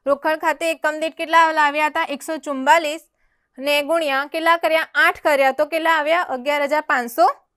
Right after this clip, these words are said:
વીસ. તો એનો આપણે આમાંથી બાદ કરીશું જમા બાજુમાંથી.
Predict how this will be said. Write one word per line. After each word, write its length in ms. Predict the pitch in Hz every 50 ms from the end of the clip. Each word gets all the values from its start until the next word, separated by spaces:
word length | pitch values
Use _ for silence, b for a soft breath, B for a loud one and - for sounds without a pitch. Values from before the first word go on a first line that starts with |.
| _ -
વીસ. 400 | 240 269 302 240 220 - - _ _ _ _ _ _ _ _ -
તો 140 | 302 311 320
એનો 360 | 302 302 302 302 302 302 311
આપણે 440 | 311 - 262 262 - 277 294 320 285
આમાંથી 500 | - - 277 277 294 311 311 330 359 349
બાદ 220 | 294 285 294 330 - -
કરીશું 300 | 339 320 320 339 339 269
જમા 300 | 302 277 269 285 302 311
બાજુમાંથી. 680 | 294 285 277 240 277 285 277 269 269 269 247 302 320